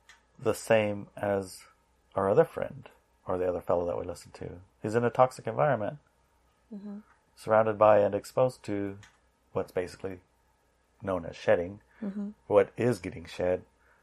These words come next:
Speaker 1: I can't say the particle or what, but it definitely is something that affects you and you can feel.
Speaker 2: Mm-hmm.
Speaker 1: And if you're in that environment steadily always, you know,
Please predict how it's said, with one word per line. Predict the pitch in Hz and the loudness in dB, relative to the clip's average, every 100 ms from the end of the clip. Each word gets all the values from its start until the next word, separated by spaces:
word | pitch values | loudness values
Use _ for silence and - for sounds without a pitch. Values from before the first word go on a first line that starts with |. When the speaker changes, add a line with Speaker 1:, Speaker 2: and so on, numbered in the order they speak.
| - | -10
Speaker 1:
I | 95 | -8
can't | - 90 - | -6 -8 -8
say | - 87 87 87 87 - | -2 -2 -2 -6 -12 -4
the | 95 | -4
particle | - 92 87 - 95 | -2 -2 -2 -4 -4
or | |
what, | 85 90 87 - - | 0 0 0 -4 -2
but | 95 - - _ _ _ _ | 0 0 -4 _ _ _ _
it | 104 - | -6 4
definitely | 120 107 95 95 | 4 4 -4 -4
is | 90 | -4
something | - 110 - 92 92 | -2 -4 -4 -10 -4
that | 92 - _ - | -4 -4 _ -14
affects | 131 - 117 - - - | -2 0 0 -2 -14 -10
you | 90 95 _ _ _ _ _ _ - | -10 -10 _ _ _ _ _ _ -8
and | 90 | -6
you | 92 | -6
can | - 80 | -8 -12
feel. | 80 - 101 90 101 110 254 | -14 -12 -8 -8 -8 -14 -14
Speaker 2:
Mm-hmm. | 208 208 226 | -12 -12 -10
Speaker 1:
And | 104 | -8
if | 101 | -4
you're | 110 110 | 2 4
in | 131 | 6
that | 117 101 | 4 4
environment | 95 87 90 92 92 101 113 - _ _ _ _ | 2 0 0 0 -4 -8 -8 -18 _ _ _ _
steadily | - - 113 107 101 | -20 -2 2 2 2
always, | 98 101 113 92 92 95 | 2 2 2 0 -8 -8
you | |
know, | 95 95 95 | -2 -2 -2